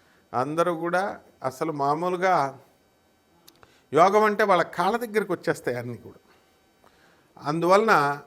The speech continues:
ఏది కోరుకుంటే అది, ఎగ్జాంపుల్స్ కింద మీకు ఎందుకు చెప్తున్నానంటే అందరూ మీకు తెలిసిన వాళ్ళని.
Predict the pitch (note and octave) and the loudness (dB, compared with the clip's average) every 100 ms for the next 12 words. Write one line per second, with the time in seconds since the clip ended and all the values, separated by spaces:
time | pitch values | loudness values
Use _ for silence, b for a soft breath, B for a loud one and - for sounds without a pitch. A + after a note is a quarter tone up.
0 | - C3 E3+ G#3+ A3+ A3+ A3 A3+ C4+ C#4+ | -10 0 4 6 6 4 2 6 6 4
1 | B3+ B3 A#3+ G#3 F#3+ E3 F3+ B3 B3 A3+ | -2 2 4 4 2 0 0 0 0 -6
2 | A3+ A3+ A3 G3+ G3+ G3 G#3 G3+ G3+ G3 | -4 -4 -4 -4 -4 -4 -6 -6 -8 -8
3 | F#3+ G3+ F#3+ F3+ F#3 F#3 F3+ D#3 D3 D#3+ | -6 -2 -2 -4 -8 -8 -8 -8 -8 -6
4 | D#3 C#3+ C3 | -6 -4 -6